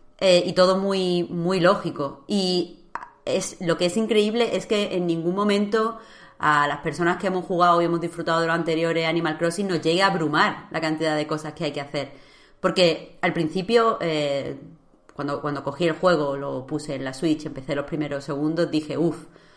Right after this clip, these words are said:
eh, cuidado, porque a lo mejor hay tanto que hacer ahora cuando lleguemos a la isla que no voy a saber por dónde empezar, me voy a agobiar, esto no es Animal Cross-, es, em, esto no es Animal Crossing, esto es otra cosa", pero, pero en ningún momento pasa eso,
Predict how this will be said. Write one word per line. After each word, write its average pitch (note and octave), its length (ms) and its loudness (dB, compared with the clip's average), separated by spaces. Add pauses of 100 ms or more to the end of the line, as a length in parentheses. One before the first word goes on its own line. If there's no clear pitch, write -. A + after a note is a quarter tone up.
(360)
eh, D3+ 260 0
cuidado, F3 540 4
porque E3 240 0
a D3 80 2
lo C#3+ 60 -2
mejor E3 500 0
hay D3 220 -4 (340)
tanto E3+ 280 2
que G3 80 0
hacer G3 220 -2
ahora F#3 140 4
cuando F3+ 180 0
lleguemos E3+ 320 -2
a E3+ 60 0
la D#3 120 0
isla G3 520 -4
que E3 180 2
no D#3+ 100 -2
voy E3+ 80 2
a F3 40 0
saber E3+ 220 -2
por D#3+ 100 -2
dónde D#3 140 -2
empezar, G3 540 0 (280)
me D3+ 80 -2
voy D3+ 100 4
a D#3+ 40 2
agobiar, F3 520 2
esto D#3+ 240 -6
no D#3 100 -2
es D#3 140 -4
Animal D3+ 300 -2
Cross-, G3+ 360 -2
es, F3+ 420 -6
em, D3+ 280 -6
esto E3+ 160 -4
no E3 60 2
es D#3+ 80 -4
Animal D3 240 -4
Crossing, G3+ 280 -2
esto E3+ 140 -6
es - 100 -14
otra - 200 -10
cosa", A#3 460 2 (360)
pero, F#3 280 6
pero F3 140 4
en E3+ 60 2
ningún E3+ 220 0
momento D3+ 840 -2
pasa E3 300 0
eso, A#3 360 -2